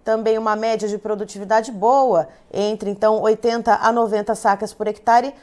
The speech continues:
mas, quando se faz esse comparativo dessa média de produtividade, pensando nos preços atuais de venda do milho lá pra região, que tá na casa dos quarenta e cinco reais, mais ou menos,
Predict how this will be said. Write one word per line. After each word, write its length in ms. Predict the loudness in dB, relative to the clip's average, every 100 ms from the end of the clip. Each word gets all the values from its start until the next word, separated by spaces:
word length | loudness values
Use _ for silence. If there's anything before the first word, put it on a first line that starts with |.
| _ _
mas, 400 | -2 0 2 -2
quando 280 | -2 -2 -2
se 160 | -6 -10
faz 340 | 0 0 0
esse 180 | -4 -8
comparativo 1040 | -2 -2 0 2 4 2 0 -8 -6 -4
dessa 300 | -4 -2 -2
média 360 | -2 -2 -2 -4
de 120 | -8
produtividade, 1120 | -6 -6 -6 -12 -14 0 6 8 6 4 -2 -16 -20 _
pensando 600 | -2 -2 -2 -2 -2 -4
nos 220 | -6 -6
preços 580 | -4 -2 -2 -2 -10 -12 -20 _
atuais 720 | 0 0 2 4 6 4 0
de 140 | -6 -6
venda 320 | -4 -4 -4
do 140 | -4
milho 360 | -4 -4 -4 2
lá 140 | 2
pra 140 | 2 -2
região, 340 | -4 -2 -4
que 80 | -2
tá 160 | -2
na 100 | 0
casa 300 | 0 0 -2
dos 160 | -4 -8
quarenta 400 | -4 -2 -2 -6
e 60 | -8
cinco 320 | -8 -8 -6
reais, 360 | 0 0 0
mais 220 | -4 -6 -6
ou 80 |
menos, 460 | -8 -6 -6 -8 -12